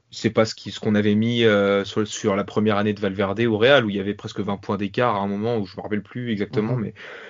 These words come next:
Speaker 1: c'est pas non plus, euh, insurmontable. Après, je, je, j'y crois pas spécialement au titre et je
Speaker 2: Mhm.
Speaker 1: suis pas spécialement grave. Très honnêtement, je suis pas, je suis pas là à vouloir es-, impérativement des titres. Moi, j'attends surtout que ça rejoue, euh,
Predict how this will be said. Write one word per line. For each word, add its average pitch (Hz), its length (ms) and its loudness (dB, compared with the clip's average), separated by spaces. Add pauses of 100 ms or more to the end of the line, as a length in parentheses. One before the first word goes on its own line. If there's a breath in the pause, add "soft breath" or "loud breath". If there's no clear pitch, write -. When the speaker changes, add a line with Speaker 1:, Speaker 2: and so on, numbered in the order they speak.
(140 loud breath)
Speaker 1:
c'est - 160 0
pas 110 160 4
non 113 200 2
plus, 135 380 -2
euh, 113 160 6
insurmontable. 131 680 0
Après, 120 220 2
je, 110 360 2
je, 104 360 -2
j'y 110 200 -8
crois 135 300 -2
pas 147 120 6
spécialement 131 760 -2
au 131 160 -6
titre 117 360 -6
et 104 160 0
je 107 160 -4
Speaker 2:
Mhm. 101 240 -2
Speaker 1:
suis 139 160 -10
pas 120 120 4
spécialement 110 440 -2
grave. 101 300 -4 (420 loud breath)
Très 107 220 -4
honnêtement, 104 400 -4
je - 80 -12
suis - 100 -20
pas, 101 500 0 (340 soft breath)
je - 100 -14
suis - 100 -18
pas 110 140 2
là 113 420 6
à 104 180 -6
vouloir 107 380 -6
es-, 107 40 -4 (600)
impérativement 117 640 -2
des 120 100 -2
titres. 131 260 -10
Moi, 110 80 -2
j'attends 107 200 -4
surtout - 260 -12
que - 80 -16
ça 110 120 0
rejoue, 104 400 0
euh, 104 200 6